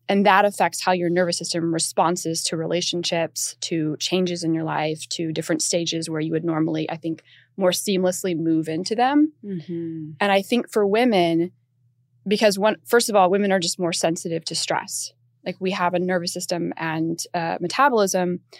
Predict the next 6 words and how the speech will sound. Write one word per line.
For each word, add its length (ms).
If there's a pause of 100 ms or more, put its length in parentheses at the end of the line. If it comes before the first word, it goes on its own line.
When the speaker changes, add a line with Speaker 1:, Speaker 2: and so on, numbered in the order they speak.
(320)
Speaker 1:
that 260
is 480 (120)
designed 420
to 40
carry 320
life. 640